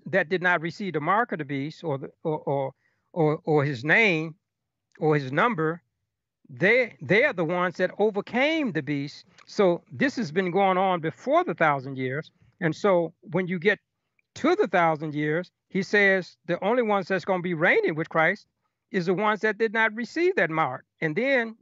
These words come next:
to, to show you that he's talking about the, the wicked or somebody worshiping the, uh,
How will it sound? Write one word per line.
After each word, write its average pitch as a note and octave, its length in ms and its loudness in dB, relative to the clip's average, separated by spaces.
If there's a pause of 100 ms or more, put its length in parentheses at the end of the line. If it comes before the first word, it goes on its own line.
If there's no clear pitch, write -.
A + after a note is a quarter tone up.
(300)
to, E3+ 120 -2 (180)
to D3+ 80 -6
show A3+ 240 0
you G#3 160 -2
that G3 160 2
he's F#3 160 -8
talking G3+ 300 -2
about F#3 320 0 (640)
the, F3 340 -2 (100)
the E3 120 0
wicked G3 480 0 (640)
or F3+ 180 0
somebody G3 340 0
worshiping F3 460 -2 (400)
the, E3+ 300 0
uh, D3 320 0